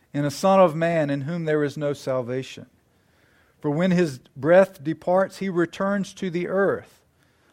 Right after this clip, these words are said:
On that very day, his plans perish. That's from Psalm one forty-six. See, what we really need is not ourselves as king and not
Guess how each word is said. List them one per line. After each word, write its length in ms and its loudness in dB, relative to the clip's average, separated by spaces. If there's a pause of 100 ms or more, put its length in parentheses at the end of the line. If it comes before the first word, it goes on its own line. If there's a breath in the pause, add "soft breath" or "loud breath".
(120)
On 220 -2
that 280 4
very 320 0
day, 540 -2
his 240 -8
plans 540 -6
perish. 460 -8
That's 120 -14
from 200 -10
Psalm 440 -6 (460 soft breath)
one 180 -2
forty-six. 920 -8 (840 soft breath)
See, 160 0
what 240 6
we 160 2
really 420 2
need 640 0 (640)
is 80 -6
not 260 2
ourselves 640 4
as 160 -6
king 320 -8
and 140 -6
not 340 0